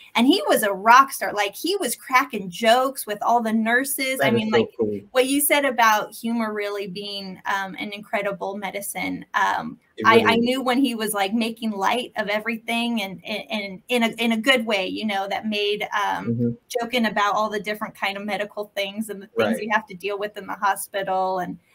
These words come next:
Speaker 1: um, I just knew, okay, he's gonna be okay.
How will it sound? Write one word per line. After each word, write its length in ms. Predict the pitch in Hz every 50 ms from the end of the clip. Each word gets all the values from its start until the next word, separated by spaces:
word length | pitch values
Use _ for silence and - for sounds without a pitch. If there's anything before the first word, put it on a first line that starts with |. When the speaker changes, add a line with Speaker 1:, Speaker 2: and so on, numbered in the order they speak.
| _ _ _ _ -
Speaker 1:
um, 320 | 202 202 190 185 190 190 -
I 120 | - 214
just 200 | - 208 208 -
knew, 140 | 214 202 190 - - 208
okay, 280 | 214 - - - - - -
he's 160 | 214 220 202
gonna 240 | 214 220 214 190 185
be 160 | 180 175 -
okay. 400 | - - - - - - 180